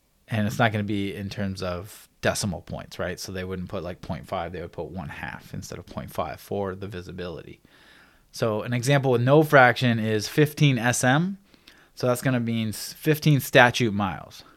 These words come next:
So the visibility will be fifteen statute miles. And then with a fraction, it might be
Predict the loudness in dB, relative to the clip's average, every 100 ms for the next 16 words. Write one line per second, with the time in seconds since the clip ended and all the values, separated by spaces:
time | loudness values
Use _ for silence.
0 | _ _ _ _ _ -12 -10 -8 -6 -4
1 | -2 -2 -2 -6 -10 -10 -6 -6 -6 -2
2 | -2 -2 -8 -2 0 -2 -6 _ _ _
3 | -20 -20 _ _ _ _ _ _ -10 -4
4 | 0 0 0 0 0 -2 -8 _ _ -4
5 | 2 4 4 6 6 6 2 -2 -4 -4
6 | 0 0 0 0 -2